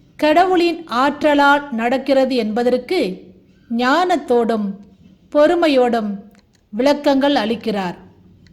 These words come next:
பொறுப்புணர்வும் பிறர் நல சிந்தனையுமே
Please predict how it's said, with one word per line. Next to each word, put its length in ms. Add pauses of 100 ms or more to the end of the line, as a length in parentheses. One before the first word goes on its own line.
(480)
பொறுப்புணர்வும் 840 (760)
பிறர் 260
நல 280
சிந்தனையுமே 1040